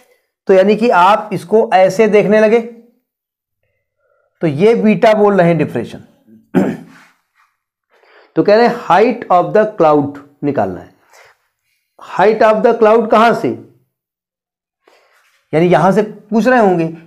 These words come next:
ये पूरा आपको निकालना है कैपिटल एच। डायग्राम समझ में आया?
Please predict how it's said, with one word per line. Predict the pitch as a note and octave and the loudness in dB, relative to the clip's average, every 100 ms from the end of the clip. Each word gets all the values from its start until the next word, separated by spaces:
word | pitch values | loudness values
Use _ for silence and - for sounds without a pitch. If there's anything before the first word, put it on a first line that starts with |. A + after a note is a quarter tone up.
| _ | _
ये | C#3 G3 B3 | -4 0 0
पूरा | B3 G3 G#3+ | 0 0 2
आपको | G#3 F3+ E3+ E3+ G#3 | 4 2 2 -2 -2
निकालना | G#3 F3+ D#3 D3+ F#3+ | 0 2 0 2 2
है | A#3 | 0
कैपिटल | A3+ - F3+ E3+ E3+ E3+ G#3 F3+ | -2 -2 0 0 -2 -2 -2 -2
एच। | C3+ - - - C#3 | -8 -10 -20 -18 -2
डायग्राम | E3 E3+ G3 G#3+ | 0 2 2 2
समझ | G#3 G3+ | 0 0
में | G#3 | 2
आया? | G3 G3+ | 2 2